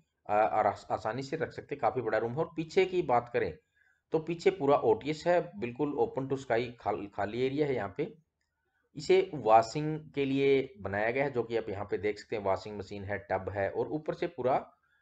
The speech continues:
खुला है। वेंटिलेशन के लिए भी बेस्ट ऑप्शन रहेगी आपके लिए।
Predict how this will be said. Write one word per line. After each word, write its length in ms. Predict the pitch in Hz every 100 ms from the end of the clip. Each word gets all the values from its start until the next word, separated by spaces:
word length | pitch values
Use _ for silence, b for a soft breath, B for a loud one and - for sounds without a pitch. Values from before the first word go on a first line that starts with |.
| _
खुला 220 | - 135
है। 220 | 156 170 -
वेंटिलेशन 580 | 98 98 135 135 143
के 120 | 147 147
लिए 140 | 156
भी 100 | 156
बेस्ट 320 | - 104 -
ऑप्शन 260 | 123 - 131
रहेगी 220 | 123 127
आपके 260 | 123 - 135
लिए। 160 | 147